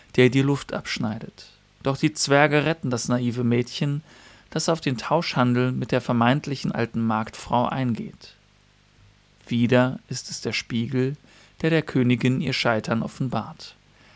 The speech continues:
Sie greift nun zu einem giftigen Kamm als Mordwerkzeug. Auch hier ist Schneewittchen nicht vor der Bosheit ihrer Stiefmutter gefeit, doch auch diesmal retten die sieben Zwerge ihr das Leben.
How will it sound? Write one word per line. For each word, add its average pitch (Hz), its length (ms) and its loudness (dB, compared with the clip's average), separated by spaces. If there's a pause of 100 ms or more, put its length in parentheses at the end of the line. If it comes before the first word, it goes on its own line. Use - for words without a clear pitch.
(240)
Sie - 180 -2
greift 135 400 0
nun 135 380 2
zu - 220 -4
einem 120 260 0
giftigen 147 500 0
Kamm 113 420 2
als - 300 -6
Mordwerkzeug. 135 880 -6 (1200)
Auch 180 220 0
hier 143 340 6
ist - 240 -6
Schneewittchen 135 640 0
nicht - 260 -2
vor - 180 0
der 127 100 4
Bosheit 127 640 0
ihrer 120 160 -6
Stiefmutter - 560 -4
gefeit, 120 600 -8 (340)
doch 156 160 -2
auch 160 180 4
diesmal 123 600 4
retten 139 320 -2
die 127 100 0
sieben 127 360 0
Zwerge 113 420 -2
ihr 120 140 -4
das 135 260 -2
Leben. 113 400 -8